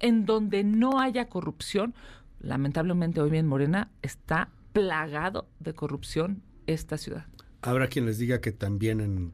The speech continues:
Speaker 2: en su partido, que también en el pam, concretamente, cártel inmobiliario, lo platicaba hace rato también con Santiago Taboada, pero bueno, pues ahí está, los han señalado, un ambiente político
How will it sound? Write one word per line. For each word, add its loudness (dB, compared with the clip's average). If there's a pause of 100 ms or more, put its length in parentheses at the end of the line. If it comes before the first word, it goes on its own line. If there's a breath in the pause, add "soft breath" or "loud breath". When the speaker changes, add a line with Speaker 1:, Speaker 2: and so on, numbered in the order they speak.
(140)
Speaker 2:
en -4
su -8
partido, -6
que -8
también -2
en -4
el -6
pam, -2
concretamente, -4
cártel -4
inmobiliario, 0
lo -4
platicaba -6
hace -6
rato -8
también -6
con -8
Santiago -8
Taboada, -2
pero -8
bueno, -12
pues -16
ahí -4
está, 0
los -4
han -6
señalado, 0
un 4
ambiente 0
político 0